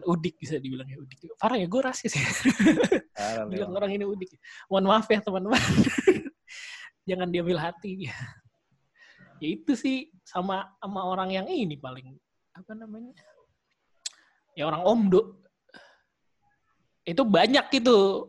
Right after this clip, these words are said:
Speaker 1: kalau orang yang omdo bilangnya, bilangnya, apa namanya? Bilangnya mau in-, mau nongkrong, nggak taunya nggak jadi.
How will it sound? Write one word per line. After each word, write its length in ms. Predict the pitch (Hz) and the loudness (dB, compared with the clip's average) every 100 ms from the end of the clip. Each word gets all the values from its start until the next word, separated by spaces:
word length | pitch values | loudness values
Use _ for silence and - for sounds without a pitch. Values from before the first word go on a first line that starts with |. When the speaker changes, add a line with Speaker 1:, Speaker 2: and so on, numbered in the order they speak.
| - | -10
Speaker 1:
kalau 320 | - 156 160 160 | -2 0 2 0
orang 240 | 160 160 | -2 -2
yang 80 | 156 | 0
omdo 560 | 175 202 170 175 - _ | 2 2 2 0 -2 _
bilangnya, 720 | 151 135 135 143 135 123 - - _ | -6 -4 -6 -6 -6 -6 -8 -12 _
bilangnya, 720 | 151 139 143 139 135 110 110 - - | -6 -6 -6 -10 -10 -8 -8 -10 -10
apa 240 | 160 190 | -6 -6
namanya? 320 | 180 180 202 208 - _ _ _ _ _ _ _ - | -6 -8 -10 -14 -20 _ _ _ _ _ _ _ -12
Bilangnya 240 | 143 151 | -8 -4
mau 400 | 147 143 143 147 | 0 2 4 4
in-, 320 | 147 151 190 - | 2 -4 -6 -4
mau 240 | 143 139 143 143 143 139 143 131 - | 0 2 4 4 2 0 -2 -6 -8
nongkrong, 480 | - 143 190 208 196 | -8 2 6 6 4
nggak 80 | 135 | 0
taunya 240 | 165 165 | 0 -2
nggak 100 | 139 127 | -4 -4
jadi. 260 | 135 139 | -2 0